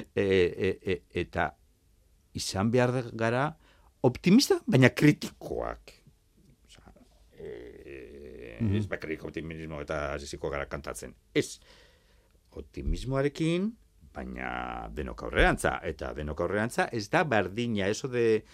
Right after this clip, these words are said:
Speaker 1: eh, ez denok da, da, di-, ditugu erantzukizunak, ez, batzuk gehiago eta beste batzuk gutxiago. Eta batzuk,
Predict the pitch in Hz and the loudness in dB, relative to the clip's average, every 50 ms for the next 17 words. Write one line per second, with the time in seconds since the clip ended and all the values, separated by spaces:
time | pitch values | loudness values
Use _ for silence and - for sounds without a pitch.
0 | - - - - - - 139 151 165 160 156 151 147 143 147 160 156 147 143 135 | -20 -20 -20 -20 -14 -6 -4 -2 0 4 6 6 6 6 4 2 2 2 2 2
1 | 131 135 139 135 127 131 135 131 127 117 131 131 135 120 123 127 131 117 - 143 | 2 2 0 0 0 0 0 2 0 0 -4 -6 -6 -6 -4 -6 -4 -2 -2 -2
2 | 139 131 131 131 127 127 127 127 123 123 123 - 120 117 113 - - 120 123 123 | -2 0 0 0 2 4 4 4 2 0 -2 -4 -6 -8 -8 -6 -2 -2 0 0
3 | 123 127 123 104 - - - - - - 110 104 - - - - - - - 101 | -2 -2 -6 -8 -8 -10 -12 -12 -10 -10 -10 -10 -10 -14 -18 -20 -18 -16 -16 -10
4 | 101 110 117 139 156 151 - 330 370 370 - - 165 - - - - - 175 202 | -8 -4 0 0 0 2 2 2 2 2 0 -6 -6 -6 -8 -8 -8 -6 -8 -8
5 | 202 - _ - - - 65 62 - - 190 - - - - - _ _ _ _ | -8 -10 _ -18 -16 -14 -10 -2 0 0 0 0 -2 -8 -18 -20 _ _ _ _
6 | - - - - - - - 151 151 - | -18 -14 -12 -12 -6 -4 -4 -4 -4 -8